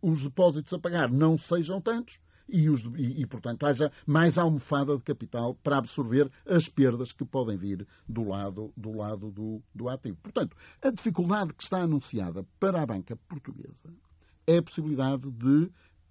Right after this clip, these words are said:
uma boa parte das instituições serem obrigadas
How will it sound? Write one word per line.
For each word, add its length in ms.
uma 400
boa 240
parte 360
das 120
instituições 640
serem 320
obrigadas 720